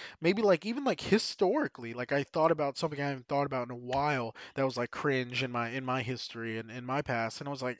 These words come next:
"Ugh, like, why am I thinking about that? I haven't thought about that in years." And, and, like, it's just, like, it was just, again, like,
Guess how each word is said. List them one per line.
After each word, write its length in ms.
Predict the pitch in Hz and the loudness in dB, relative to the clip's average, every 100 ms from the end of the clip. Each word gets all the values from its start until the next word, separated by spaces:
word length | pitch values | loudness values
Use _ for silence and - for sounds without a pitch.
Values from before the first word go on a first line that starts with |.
| - | -2
"Ugh, 480 | 220 254 220 143 117 | 6 8 8 6 2
like, 180 | 127 - | -2 2
why 120 | 202 | 4
am 100 | 226 | 4
I 60 | 165 | 2
thinking 300 | 202 220 185 | -2 -2 4
about 200 | 135 123 | 4 6
that? 100 | 143 | 4
I 20 | |
haven't 180 | 170 175 | 4 2
thought 140 | 170 | -2
about 160 | 160 151 | -2 -2
that 160 | 151 | -2
in 80 | 160 | -2
years." 640 | 175 220 220 151 131 120 - - - - - | -6 0 2 2 0 -4 -8 -10 -10 -12 -6
And, 180 | 147 147 | -2 -2
and, 240 | 139 143 143 | -2 -4 -2
like, 220 | 143 131 | -2 0
it's 220 | 185 - | 0 0
just, 220 | 214 - | 0 0
like, 260 | 190 151 - | 0 -2 -4
it 120 | 151 170 | -10 -6
was 140 | 165 | -6
just, 340 | 147 131 - - - - - _ _ _ _ - | -4 -6 -8 -14 -20 -20 -20 _ _ _ _ -12
again, 420 | 147 165 135 117 | -2 0 0 -4
like, 380 | 110 110 - | -8 -8 -12